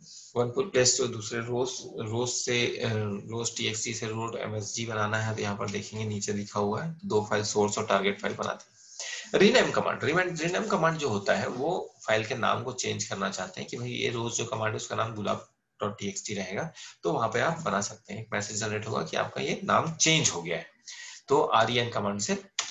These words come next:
rename कर सकते हैं। del command file को delete करने के लिए यूज़ होता है, File को हम यहाँ से delete कर सकते हैं। मान लीजिए मैंने बनाया हुआ है रोज डॉट टीएक्सटी, तो आप वहाँ बना सकते हैं, जो भी file का नाम है आप उसको वहाँ पे लिख दीजिए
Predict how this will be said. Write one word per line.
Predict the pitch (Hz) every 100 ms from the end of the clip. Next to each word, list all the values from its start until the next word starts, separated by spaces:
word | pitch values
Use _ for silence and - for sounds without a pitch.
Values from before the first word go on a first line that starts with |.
| -
rename | - 104 101
कर | 98
सकते | - - 90
हैं। | 101
del | 117 180
command | 185 180 190
file | 185 113 110
को | 113
delete | 117 131 143
करने | 147 143
के | 143
लिए | 143 143
यूज़ | 143
होता | 139 135
है, | 139 - 269 - - - _ - - _ _
File | - 113
को | 107
हम | 110
यहाँ | 104 101
से | 101
delete | 101 113 120
कर | 127
सकते | 127 120
हैं। | 120
मान | 104
लीजिए | 101 101
मैंने | 98 98
बनाया | 98 101 120
हुआ | 131 127 123
है | 123 127 127 _ _
रोज | 107 107 _ 110 110 101
डॉट | 101 101
टीएक्सटी, | 107 107 - 127 120
तो | 107
आप | 92 -
वहाँ | 90
बना | 101
सकते | 107 117 - 113
हैं, | 120
जो | 120
भी | 165
file | 190 135 123
का | 113
नाम | 101
है | 98
आप | 127
उसको | 110 - 120
वहाँ | 101
पे | 107
लिख | 98
दीजिए | - 107 107 175